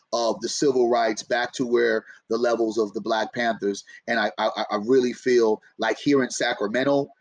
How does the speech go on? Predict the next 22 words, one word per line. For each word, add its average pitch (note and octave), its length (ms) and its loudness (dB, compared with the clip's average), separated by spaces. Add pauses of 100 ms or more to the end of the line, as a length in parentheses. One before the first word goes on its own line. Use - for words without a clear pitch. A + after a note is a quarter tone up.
(160)
it - 180 -4
needed C#3 480 2
that B2 220 0
kind A#2 280 -2
of - 120 -8
push, - 400 -8 (260)
because C3 340 0
literally, C3 640 2 (460)
um, A2+ 580 0 (180)
it F3+ 120 2
was C#3+ 140 2
a C#3 60 0
ghost C3+ 360 0
town A#2+ 240 -2
when A2+ 100 -4
it G#2+ 60 -8
comes A#2 260 -6
to - 140 -8
activism G#2+ 520 -4
in G2+ 80 -8
Sacramento. F#2+ 520 -6 (260)
<laughs> E3 520 0